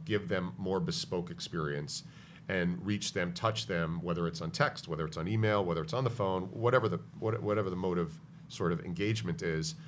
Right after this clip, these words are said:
you have to stop thinking like a classic recruiter,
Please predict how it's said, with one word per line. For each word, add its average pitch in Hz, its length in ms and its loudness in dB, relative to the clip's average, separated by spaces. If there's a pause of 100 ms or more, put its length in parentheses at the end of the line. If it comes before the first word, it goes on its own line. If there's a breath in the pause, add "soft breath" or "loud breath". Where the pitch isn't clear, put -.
(760 loud breath)
you 110 200 2
have 107 260 2
to 92 80 -2
stop 95 340 2
thinking 92 340 -4
like 85 200 0
a 80 40 -6
classic - 420 -4
recruiter, - 360 -4